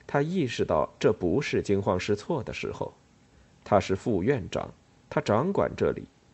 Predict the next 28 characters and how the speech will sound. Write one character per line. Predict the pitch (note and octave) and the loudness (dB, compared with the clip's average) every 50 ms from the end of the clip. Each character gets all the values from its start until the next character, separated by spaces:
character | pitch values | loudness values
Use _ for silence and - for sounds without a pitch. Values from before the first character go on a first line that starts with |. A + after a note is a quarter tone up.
| _ _ _ _ - - _ _ | _ _ _ _ -20 -20 _ _
他 | - F#3 | -2 -2
下 | E3+ - - G#3+ F#3 D#3+ | 0 2 2 2 2 2
一 | C3 C3 | 0 0
步 | C3+ C#3 C3 - | 4 4 4 6
该 | - C#3 C3 C3+ | 6 4 2 4
怎 | C3 A2 | 2 2
么 | F2+ D#2+ D2+ | 2 2 2
办？ | - C3 B2 A2+ F#2+ - - _ _ _ - _ _ _ _ _ _ _ _ _ _ | 2 2 0 0 -2 -6 -12 _ _ _ -20 _ _ _ _ _ _ _ _ _ _
证 | - C3 A#2+ G#2+ F#2 | 2 4 4 4 2
实 | F2 - - F2 F#2 | 0 2 2 0 2
所 | - - E2+ A2 A#2+ | 4 4 4 4 4
有 | A#2 G2 | 4 2
的 | - F2 | 2 0
修 | - - G#2+ G#2 G2+ | 2 4 4 4 6
士 | - F#2+ | 4 0
全 | E2 - - E2 | 0 0 0 0
都 | F#2+ G2 | 2 2
平 | F#2+ F#2 - E2 F2 | 0 0 0 -2 0
安 | G2 G2 G#2 | 0 0 0
脱 | A2 - - C3 C#3 | 0 2 2 2 2
险， | C3+ - F#2+ D#2 B1+ B1+ E2 | 2 2 0 0 0 0 0
大 | - G#2 F#2 | 0 0 0
概 | - F2+ F2 | 2 0 -2
是 | - E2+ | 0 -2
明 | E2 E2+ D#2 D2 F#2+ - | -2 -2 -2 -2 -4 -4
智 | - E3 C3+ - | -4 -4 -4 -4
之 | - - | -4 -6
举。 | E2 - - G1+ - | -6 -6 -8 -10 -10